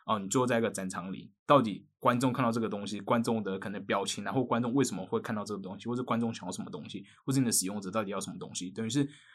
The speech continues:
嗯，你要去想象，你要去想象你最后这个作品，或是你这个计划，你要办一个活动，你要管理一群人，最后到底要获得什么东西，可能最重要不是那个产品，是那个场域所发生的事情。所以这是他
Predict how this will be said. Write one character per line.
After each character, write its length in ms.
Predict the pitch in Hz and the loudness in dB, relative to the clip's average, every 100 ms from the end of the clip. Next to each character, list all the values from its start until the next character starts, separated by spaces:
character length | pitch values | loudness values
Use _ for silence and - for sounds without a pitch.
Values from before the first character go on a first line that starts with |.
| - _ _ | -20 _ _
嗯， 540 | 113 107 101 98 98 98 _ _ _ | -4 -4 -6 -8 -8 -8 _ _ _
你 180 | 113 113 | -4 6
要 160 | 160 180 | 8 8
去 160 | 190 | 6
想 240 | 139 90 90 | 4 0 0
象， 260 | 113 101 | 0 0
你 60 | 107 | 0
要 100 | 135 | 0
去 120 | 135 | 0
想 180 | 110 104 | -2 2
象 240 | 135 127 | 4 4
你 40 | 95 | 2
最 120 | 139 | 2
后 140 | 139 | 2
这 80 | 123 | 0
个 80 | 117 | 0
作 200 | - 110 | 2 0
品， 220 | - 90 - | 0 -10 -4
或 100 | 120 | -2
是 100 | 123 | 0
你 80 | 101 | 0
这 80 | |
个 80 | 113 | -4
计 340 | - - 123 92 | 0 2 2 2
划， 380 | 131 95 78 - _ _ - | 4 4 2 -8 _ _ -4
你 140 | 113 | 6
要 120 | 139 | 8
办 220 | 147 147 | 10 10
一 40 | 135 | 8
个 100 | 113 | 4
活 240 | 104 98 | 2 0
动， 280 | 120 104 95 | 2 2 -2
你 60 | 98 | -2
要 540 | 117 123 120 113 - _ _ _ _ _ _ | 4 8 8 6 2 _ _ _ _ _ _
管 200 | - 117 | 2 4
理 80 | 135 | 6
一 80 | 131 | 4
群 220 | - 104 | 2 0
人， 180 | 95 85 | -4 -2
最 140 | - | 2
后 100 | 143 | 4
到 140 | 151 131 | 6 6
底 80 | 104 | 4
要 100 | 107 | 2
获 220 | 135 104 | 4 2
得 80 | 101 | 0
什 80 | |
么 80 | 92 | -4
东 160 | 95 98 | -6 -6
西， 80 | 98 | -6
可 80 | 104 | -4
能 120 | 107 | 0
最 200 | 151 - | 2 2
重 300 | - 147 127 | 2 4 6
要 100 | 123 | 4
不 120 | 101 | 2
是 60 | 107 | 0
那 80 | |
个 100 | 110 | 0
产 200 | 98 104 | 0 -4
品， 140 | 95 104 | -4 2
是 60 | |
那 100 | 139 | 4
个 80 | 131 | 4
场 280 | 117 90 101 | 2 0 0
域 60 | 113 | 0
所 160 | 90 | 0
发 140 | - 87 | -2 -2
生 160 | 85 | -6
的 80 | 78 | -4
事 180 | - - | -4 -4
情。 160 | 104 | -8
所 140 | - 131 | -2 0
以 40 | |
这 120 | 123 | 2
是 60 | 131 | 4
他 180 | 117 | 4